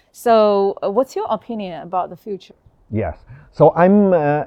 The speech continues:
Speaker 2: thinking about, uh, artificial intelligence and the metaverse. I'm, uh, at the one hand, I'm critical, but I'm very optimistic as well. Because, uh, I think artificial intelligence is a huge opportunity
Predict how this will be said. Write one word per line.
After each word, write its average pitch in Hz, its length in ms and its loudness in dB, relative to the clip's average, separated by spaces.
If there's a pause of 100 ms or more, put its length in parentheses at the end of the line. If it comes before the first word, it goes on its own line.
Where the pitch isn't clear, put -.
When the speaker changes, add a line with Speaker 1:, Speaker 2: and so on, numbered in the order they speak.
Speaker 2:
thinking 202 340 0
about, 131 400 2
uh, 120 420 2
artificial 147 600 -2
intelligence 131 720 -2
and 113 140 -6
the 104 60 -6
metaverse. 117 720 0 (400)
I'm, 135 400 2
uh, 120 440 -4 (280)
at 147 120 -2
the 151 100 0
one 202 220 2
hand, 208 240 -4
I'm 131 140 -4
critical, 202 680 -2
but 139 240 -4
I'm 139 160 -4
very 160 340 2
optimistic 107 760 -4
as 73 140 -14
well. 65 260 -18 (520)
Because, 139 440 4
uh, 131 260 4
I 143 100 -2
think 170 240 -6
artificial 151 580 -6
intelligence 135 640 -2
is 113 180 -6
a 117 60 -4
huge 226 840 0
opportunity 98 880 -6